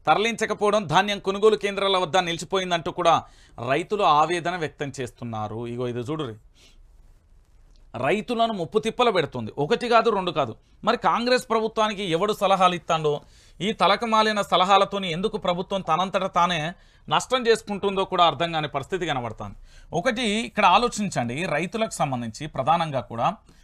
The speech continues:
తెలంగాణ బిడ్డలారా మీరందరూ కూడా ఆలోచించాలి. నెంబర్ వన్ ఇక్కడ రైతు బంధు, అదే పెట్టుబడి సాయం, పెట్టుబడి సాయం మేము ఇస్తాం తోపుతురం లెక్క అని చెప్పి, ఇది యాదిమర్శిలు. రైతులకు సంబంధించి కరెంటు, నిరంతరాయంగా ఉండే కరెంటుకు సంబంధించి ఈరోజు పోయిన పరిస్థితి.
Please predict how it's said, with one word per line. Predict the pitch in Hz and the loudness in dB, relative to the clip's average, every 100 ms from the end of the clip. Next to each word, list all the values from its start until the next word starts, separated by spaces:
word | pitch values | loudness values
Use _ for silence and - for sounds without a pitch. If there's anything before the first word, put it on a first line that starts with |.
| _ 160 | _ 0
తెలంగాణ | 220 254 247 208 | 2 6 6 6
బిడ్డలారా | 165 156 151 143 | 4 2 4 4
మీరందరూ | 214 196 180 233 294 | 2 0 2 6 6
కూడా | 208 190 | 6 4
ఆలోచించాలి. | 180 143 - 117 110 101 - - - 127 | 4 2 -4 -8 -8 -10 -14 -20 -14 -4
నెంబర్ | 160 226 262 | -2 2 4
వన్ | 254 254 | 4 2
ఇక్కడ | 240 247 220 175 214 - - - | 2 4 4 4 -2 -12 -16 0
రైతు | 170 233 262 | 2 2 2
బంధు, | 202 151 123 | 2 2 4
అదే | 156 220 | 4 4
పెట్టుబడి | 233 214 - 220 254 240 | 2 0 0 0 0 2
సాయం, | 180 127 98 - - - - - | 2 2 -2 -16 -20 -20 -10 -4
పెట్టుబడి | 196 269 254 247 | -2 2 4 4
సాయం | 226 220 220 220 | 4 4 6 2
మేము | 202 | -2
ఇస్తాం | 185 - 233 | -4 2 2
తోపుతురం | 226 208 208 208 208 190 | 2 -2 -2 -2 -2 -2
లెక్క | 180 175 | 0 2
అని | 185 | 2
చెప్పి, | 156 - 110 - | 0 -6 -8 -4
ఇది | 196 220 | -2 4
యాదిమర్శిలు. | 165 180 180 151 127 101 - - - - - | 6 6 4 0 -2 -10 -12 -20 -20 -16 -2
రైతులకు | 156 233 269 262 - | 0 0 2 0 2
సంబంధించి | 220 214 202 202 233 196 180 220 - _ _ 180 | 0 2 0 -2 -2 0 0 -4 -16 _ _ 4
కరెంటు, | 214 214 170 | 4 4 0
నిరంతరాయంగా | 139 180 240 240 247 226 226 220 214 | 0 4 4 6 6 8 8 6 4
ఉండే | 202 190 185 | 4 2 0
కరెంటుకు | 175 175 208 202 202 | 2 2 0 -4 -2
సంబంధించి | 180 175 175 175 214 | -2 0 0 -2 -4
ఈరోజు | 202 185 156 | -2 -2 0
పోయిన | 151 180 | 0 0
పరిస్థితి. | 165 143 - 113 - | 2 0 -2 -12 -12